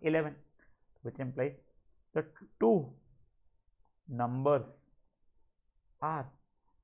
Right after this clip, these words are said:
ten and eleven। देखिए कॉन्जिक्यूटिव numbers है ये, और साथ में अगर दोनों को ऐड करूँगा मैं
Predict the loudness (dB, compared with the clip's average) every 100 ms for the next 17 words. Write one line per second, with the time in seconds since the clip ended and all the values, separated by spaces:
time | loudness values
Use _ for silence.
0 | _ -4 -2 -2 -10 -20 _ _ -8 -8
1 | -8 -6 -2 -2 -2 -10 -20 _ 4 6
2 | 6 -2 -8 0 2 4 6 8 6 6
3 | 6 6 4 2 -6 _ _ _ -20 -6
4 | -2 0 -2 -2 0 4 4 4 2 4
5 | 2 4 2 2 2 0